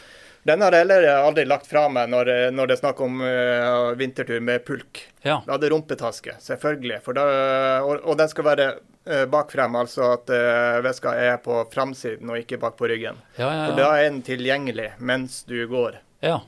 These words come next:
Speaker 1: Og da har jeg listet opp, eh, seks viktige egenskaper som en rumpetaske skal ha for at
Speaker 2: <laughs> Ja.
Speaker 1: det skal være godkjent som en ordentlig rumpetaske for pulkbruk.
Speaker 2: OK, nå er jeg spent.
Speaker 1: Nummer en, det skal være vottevennlige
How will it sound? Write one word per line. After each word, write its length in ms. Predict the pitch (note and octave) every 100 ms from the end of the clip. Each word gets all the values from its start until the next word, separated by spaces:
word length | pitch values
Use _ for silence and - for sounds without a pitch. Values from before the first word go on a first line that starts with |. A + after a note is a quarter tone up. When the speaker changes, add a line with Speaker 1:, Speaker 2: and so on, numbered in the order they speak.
| _ _ _ _ _ _ - -
Speaker 1:
Og 80 | D3
da 80 | D3+
har 140 | G3 F#3 E3 D#3
jeg 20 |
listet 260 | D#3 F#3 E3
opp, 180 | D3+ -
eh, 360 | D3+ D3 D3 C#3+
seks 340 | - G3+ -
viktige 480 | C#3+ D3 F3+ - C3
egenskaper 640 | D3 D3+ B2 B2 - B2
som 180 | B2 B2
en 140 | B2
rumpetaske 580 | C3 C3 - C3+ A#2+ E3+
skal 200 | F3+ C3
ha 180 | A#2 C3+
for 160 | A#2 C3
at 60 | B2
Speaker 2:
<laughs> 40 |
Ja. 20 |
Speaker 1:
det 60 | C3
skal 160 | D#3
være 240 | C3 B2+ C3+
godkjent 440 | D3+ D#3+ D#3 B2
som 200 | B2 B2+
en 220 | B2 B2 A#2+ - - _ _
ordentlig 320 | D#3 D3 D3 C3+
rumpetaske 720 | C#3 C3+ C3 A#2+ - B2 A#2
for 180 | C3 B2
pulkbruk. 720 | A#2+ C#3 - D3 A#2+ - - _ _
Speaker 2:
OK, 200 | C3 - A2
nå 160 | G2 G#2
er 80 | G2+
jeg 60 |
spent. 220 | F2 E2+ - _ _ _ _ -
Speaker 1:
Nummer 160 | D#3 E3+
en, 220 | F#3+ C#3+ A#2
det 100 | B2
skal 160 | - C#3
være 180 | C#3+ C3+
vottevennlige 840 | C#3 D#3+ D#3+ C#3+ B2+ B2+ A#2+ A#2+